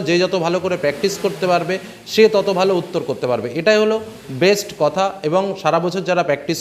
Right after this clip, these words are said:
করেছো তাদের পক্ষেই সেই পার্টগুলো সম্ভব। যেমন গ্যাসের আচরণের একটা পার্ট রয়েছে, যেখান থেকে আমাদের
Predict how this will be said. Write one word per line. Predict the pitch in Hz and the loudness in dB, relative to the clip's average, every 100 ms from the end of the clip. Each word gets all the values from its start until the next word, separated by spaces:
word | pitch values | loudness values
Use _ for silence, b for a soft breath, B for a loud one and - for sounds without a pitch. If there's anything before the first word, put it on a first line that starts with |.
| - | -2
করেছো | 185 190 185 | -2 -2 -2
তাদের | 139 156 180 | -2 -2 -2
পক্ষেই | 170 196 190 | -2 -2 0
সেই | 170 156 | 0 2
পার্টগুলো | 147 135 143 | 2 0 -2
সম্ভব। | 170 170 165 147 | -2 -2 -2 0
যেমন | 151 143 | -2 0
গ্যাসের | 131 165 151 | -2 0 0
আচরণের | 147 151 151 143 | 2 0 2 0
একটা | 143 139 | 0 0
পার্ট | 139 139 | 0 0
রয়েছে, | 139 135 139 160 B 190 123 | -4 -4 -8 -12 B -8 -4
যেখান | 147 156 147 | 0 2 0
থেকে | 147 147 B B | 0 -4 B B
আমাদের | 143 143 | 0 2